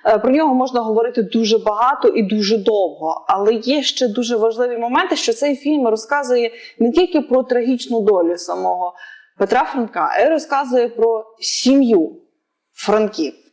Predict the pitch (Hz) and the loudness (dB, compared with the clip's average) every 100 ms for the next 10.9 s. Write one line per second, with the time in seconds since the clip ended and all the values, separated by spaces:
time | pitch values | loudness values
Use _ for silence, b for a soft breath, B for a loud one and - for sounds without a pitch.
0 | _ _ - 202 240 240 240 226 220 220 | _ _ 0 2 2 2 -2 -6 -2 0
1 | 226 226 214 208 190 190 214 208 196 220 | 0 -2 -4 -4 -6 -4 -2 -2 -2 -2
2 | 220 262 294 339 - 220 214 190 175 170 | -2 0 0 -2 -4 -2 0 0 -2 -6
3 | - 254 294 269 285 294 302 330 - 180 | 0 0 0 -2 -2 0 0 0 0 -2
4 | 180 190 185 196 233 320 320 - 269 247 | 0 -2 -2 -2 0 -2 -4 -4 -4 -4
5 | B B B B 202 190 190 240 302 285 | B B B B 2 2 2 0 2 2
6 | 254 202 196 208 208 208 202 240 254 220 | 2 0 2 0 0 -4 -2 0 0 0
7 | 196 - - 214 196 180 180 165 185 185 | 0 -2 -2 0 0 -2 -8 -8 -6 -6
8 | 190 262 339 339 247 185 190 190 190 180 | -2 2 2 2 0 -2 -2 -2 -4 -6
9 | 180 175 202 220 202 180 - - 269 311 | -6 -2 0 0 -2 -4 -4 0 0 2
10 | 277 247 240 220 196 196 214 196 | -2 -2 -2 -2 0 0 -2 -4